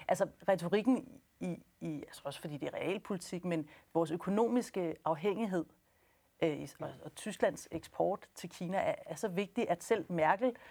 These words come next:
som godt nok holdt, holdt, holdt fanen højt, og, og rygter siger jo, at grunden til, at hun tog sin ekstra tørn som, som kansler, det var på grund af Trump, at hun tænkte,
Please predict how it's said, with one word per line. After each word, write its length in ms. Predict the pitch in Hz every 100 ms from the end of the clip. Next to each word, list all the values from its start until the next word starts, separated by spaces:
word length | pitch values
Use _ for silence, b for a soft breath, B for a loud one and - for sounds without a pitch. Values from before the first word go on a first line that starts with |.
| B
som 200 | B 170
godt 140 | 165 220
nok 140 | 233
holdt, 200 | 190 170 -
holdt, 260 | 165 160
holdt 180 | 139 165
fanen 260 | - 180 208
højt, 260 | 180 180
og, 100 | 170 -
og 120 | 156
rygter 220 | 180 190
siger 220 | 240 -
jo, 100 | 208
at 140 | 208 165 - -
grunden 200 | 220 226
til, 80 |
at 40 | 190
hun 80 | 165
tog 220 | 240 - _ -
sin 320 | - 175 151 B B B
ekstra 240 | 185 226
tørn 320 | 226 202 -
som, 220 | - 175 -
som 180 | - 170
kansler, 420 | - 165 196 190 B B -
det 100 | 190
var 140 | 196
på 140 | 208
grund 180 | 180 175
af 80 | 175
Trump, 300 | - 160 165
at 80 | 147
hun 140 | 170
tænkte, 340 | - 170 160